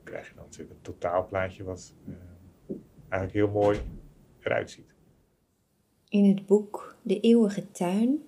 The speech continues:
Speaker 2: van Hanneke van Dijk lees ik: "Om afscheid te nemen van iemands lichamelijke aanwezigheid,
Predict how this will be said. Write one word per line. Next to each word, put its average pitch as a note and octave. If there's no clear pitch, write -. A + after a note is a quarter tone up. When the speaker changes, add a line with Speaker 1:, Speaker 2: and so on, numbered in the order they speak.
Speaker 2:
van -
Hanneke F3
van E3
Dijk E3+
lees F3+
ik: F3+
"Om G3+
afscheid A3
te G#3+
nemen G#3
van G3
iemands F#3+
lichamelijke F#3+
aanwezigheid, E3+